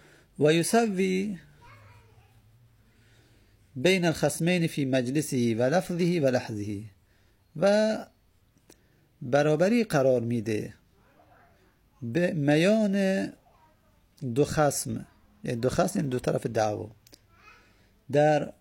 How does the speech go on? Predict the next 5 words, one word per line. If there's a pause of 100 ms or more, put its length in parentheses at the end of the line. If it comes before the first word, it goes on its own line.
(400)
محل
نشستن (1800)
و
سخن
گفتن